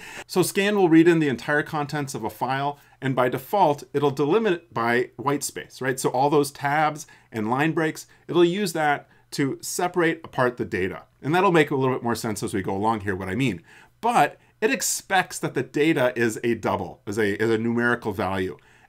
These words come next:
And it's finding things in there, like we saw,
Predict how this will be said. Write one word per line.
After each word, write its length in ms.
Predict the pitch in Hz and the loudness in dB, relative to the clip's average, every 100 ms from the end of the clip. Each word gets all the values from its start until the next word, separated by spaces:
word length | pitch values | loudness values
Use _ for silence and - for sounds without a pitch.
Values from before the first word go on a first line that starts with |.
| 127 | -2
And 140 | 143 | 0
it's 120 | 143 | 0
finding 400 | - 170 214 214 | -2 -2 0 -2
things 300 | 143 143 120 | 0 -2 0
in 140 | 117 107 | 0 0
there, 240 | 98 110 | 0 0
like 240 | 110 127 | 0 -2
we 120 | 143 135 | -2 -2
saw, 420 | - 98 101 | -2 0 0